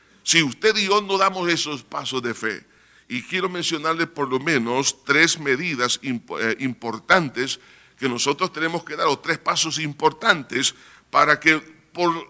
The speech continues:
como consecuencia la paz interior sea una realidad en nuestra vida. En primer lugar, es, hay que,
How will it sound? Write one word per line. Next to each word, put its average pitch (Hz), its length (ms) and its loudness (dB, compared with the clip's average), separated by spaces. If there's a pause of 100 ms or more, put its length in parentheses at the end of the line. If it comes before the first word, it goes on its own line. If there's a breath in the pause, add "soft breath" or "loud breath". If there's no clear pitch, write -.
(260)
como 175 280 0
consecuencia 160 1120 2 (180 soft breath)
la 135 300 0
paz 175 280 0
interior 143 520 0
sea 131 240 4
una 135 220 0
realidad 113 500 0
en 110 80 -2
nuestra 110 300 -4
vida. 113 320 -6 (380 loud breath)
En 156 100 -2
primer 170 240 2
lugar, 202 420 4 (800 soft breath)
es, - 400 6 (380 soft breath)
hay 180 280 2
que, 160 460 2